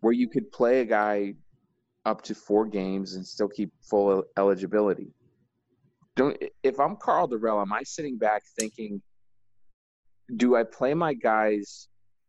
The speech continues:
three solid games, which would at that point be almost half a season, and treat it like a practice, knowing that th-, this is kind of a throwaway year to begin with?" I mean, if, if I'm thinking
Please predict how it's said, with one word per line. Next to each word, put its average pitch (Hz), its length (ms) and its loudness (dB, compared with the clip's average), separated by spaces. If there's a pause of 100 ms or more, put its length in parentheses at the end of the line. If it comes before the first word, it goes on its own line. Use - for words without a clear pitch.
(120)
three 120 220 0
solid 117 480 0
games, 104 340 -6
which 98 160 -10
would 98 120 -12 (180)
at 104 140 -4
that 110 220 -4
point 110 280 -4
be 104 320 -6 (420)
almost 113 420 0
half 113 260 -4
a 95 60 0
season, 101 680 -8 (880)
and 107 320 2
treat 117 220 2
it 113 120 4
like 101 200 0 (260)
a 101 60 -2
practice, 101 800 -4 (120)
knowing 117 520 0
that 104 220 2 (1200)
th-, 113 300 -8 (100)
this 123 180 2
is 123 120 -12
kind 113 260 -2
of 131 60 -2
a 123 40 -4
throwaway 117 440 2
year 107 240 -2
to 123 100 -2
begin 98 400 -6
with?" 175 260 -6
I 120 80 -6
mean, 113 180 -4 (720)
if, 120 260 -2
if 117 160 -2
I'm 131 160 0
thinking 135 500 -4